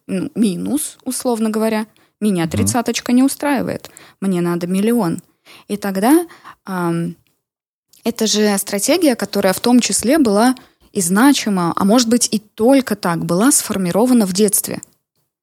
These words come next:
Speaker 1: Должен быть требовательный родитель, для удовлетворения которого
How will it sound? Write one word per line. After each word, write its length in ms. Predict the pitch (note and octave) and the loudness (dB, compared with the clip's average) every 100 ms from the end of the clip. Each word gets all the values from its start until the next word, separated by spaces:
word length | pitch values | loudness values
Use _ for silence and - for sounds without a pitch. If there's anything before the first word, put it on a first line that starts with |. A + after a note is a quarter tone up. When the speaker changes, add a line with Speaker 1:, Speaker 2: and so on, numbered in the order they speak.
| _ _ _ | _ _ _
Speaker 1:
Должен 420 | F#3 C#4+ D4+ A3+ | 2 4 4 2
быть 340 | E3+ F3 B3 - - _ - | 2 -2 -4 -10 -20 _ -2
требовательный 720 | G#3+ C4+ C4 B3 G3+ F3+ E3 | 0 4 2 2 0 0 2
родитель, 600 | A#3 A3+ F3 - G3 B3 _ _ _ _ _ _ _ _ _ - | 2 2 0 0 -4 -6 _ _ _ _ _ _ _ _ _ -2
для 240 | G3+ B3+ | 2 4
удовлетворения 760 | A#3+ G#3 G#3+ G#3 G#3+ B3+ C#4 G#3+ | 4 4 2 2 4 6 6 6
которого 580 | G#3 - E3+ E3+ F#3+ | 0 -4 -4 -2 0